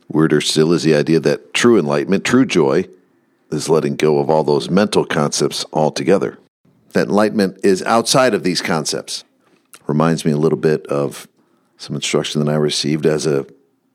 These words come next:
as a high school art student, you know, as a fledgling artist. You know, I liked to draw and paint when I was in high school, and had this really excellent teacher who taught at the University of Michigan, where I grew up.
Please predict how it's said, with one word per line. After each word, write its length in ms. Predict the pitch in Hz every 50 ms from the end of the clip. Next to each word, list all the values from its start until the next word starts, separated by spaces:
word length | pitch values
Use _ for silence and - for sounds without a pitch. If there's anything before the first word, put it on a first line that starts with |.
| _ _
as 160 | - 80 69 73
a 100 | 73 65
high 180 | - 95 98
school 400 | 95 - - - 92 80 80 - -
art 200 | - - - -
student, 380 | - - - 87 87 85 92 110
you 80 | 113
know, 80 | 95 90
as 100 | 90 80
a 60 | 80
fledgling 600 | - - - 101 98 95 85 - 92 92 87 87 -
artist. 540 | - 95 107 101 101 110 107 - - - - - _ _ _ _ _ _ _ _ _ _ _ _ _ _ _ _ _
You 100 | - 80
know, 80 | 92 90
I 20 |
liked 240 | 87 85 90 90 -
to 160 | - 82 78 - - - - - - - - _ _ _ _ - -
draw 300 | - - 87 92 101 104
and 120 | 107 92 -
paint 220 | - 101 101 85
when 140 | 87 92 92
I 60 | 92
was 140 | 92 90 85
in 80 | 92 82
high 140 | 82 95
school, 460 | 95 90 - - 98 95 101 110 110 92
and 160 | 82 82 - - _ _ _ _ - -
had 160 | - 98 90 85
this 200 | 87 78 - -
really 320 | 85 101 95 95 87 -
excellent 440 | 85 87 - - - 90 85 - -
teacher 340 | - 95 82 - - 113 80
who 80 | 78
taught 220 | 78 - 92 82 -
at 80 | -
the 80 | - 82
University 360 | 80 80 76 80 78 - 80
of 60 | 76
Michigan, 320 | 76 78 - 85 82 90 85
where 100 | 82 80
I 80 | 82
grew 240 | 80 73 78 78 76
up. 200 | 80 - -